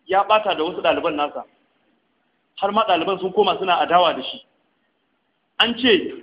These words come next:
wata rana Annabi Musa, kamar yadda malaman tafsiri suka ce, Annabi Musa wata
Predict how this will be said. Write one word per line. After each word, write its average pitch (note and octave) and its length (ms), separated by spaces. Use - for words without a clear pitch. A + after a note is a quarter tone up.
wata A3 260
rana A3+ 300
Annabi G3 340
Musa, F#3 280
kamar G#3 240
yadda G#3 120
malaman F3 360
tafsiri F3+ 340
suka E3+ 160
ce, D#3+ 260
Annabi G3+ 280
Musa G#3 180
wata G#3 140